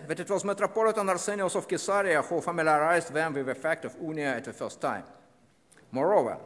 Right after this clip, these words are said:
the main argument of Gill was complete ignorance of Byzantine anti-Latin polemists of the fifteenth century,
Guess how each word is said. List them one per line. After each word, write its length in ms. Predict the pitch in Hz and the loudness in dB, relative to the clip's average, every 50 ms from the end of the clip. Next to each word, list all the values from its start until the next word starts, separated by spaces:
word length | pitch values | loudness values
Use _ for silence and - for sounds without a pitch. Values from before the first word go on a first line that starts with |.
| - - - | -20 -18 -12
the 80 | - 117 | -10 -6
main 220 | 127 170 196 202 | -4 -2 -2 -2
argument 420 | 190 220 233 220 185 190 190 185 170 | -2 0 -2 0 0 -2 -2 -2 -2
of 160 | 180 156 135 | -4 -4 -4
Gill 220 | 131 208 220 202 | -4 -2 -2 0
was 180 | 160 175 175 165 | 2 2 2 0
complete 420 | - - 190 - - 220 220 220 | 0 -6 -8 -8 -6 -8 -6 -4
ignorance 540 | 220 196 170 190 233 208 170 147 127 117 - | -4 -4 -4 -2 0 2 2 0 0 -2 -6
of 180 | 139 131 131 143 | -8 -8 -6 -4
Byzantine 520 | 165 170 143 185 175 147 - 202 208 196 | -4 -2 -2 -2 -4 -4 -6 -8 -8 -6
anti-Latin 580 | - 175 175 - - 165 170 180 175 180 170 135 | -6 -8 -8 -4 -4 -2 -2 -2 -2 -2 -4 -8
polemists 880 | - 196 196 190 180 175 165 - - - - - - - - - - | -6 -4 -4 -4 -4 -4 -4 -6 -8 -8 -14 -14 -14 -16 -16 -16 -14
of 180 | - 120 139 135 | -10 -10 -10 -8
the 180 | - 156 143 135 | -4 -4 -4 -4
fifteenth 380 | - 175 151 - - 160 120 - | -4 -8 -10 -8 -8 -8 -8 -6
century, 480 | - 202 196 - - 117 101 87 - | -6 -8 -8 -6 -6 -6 -6 -6 -10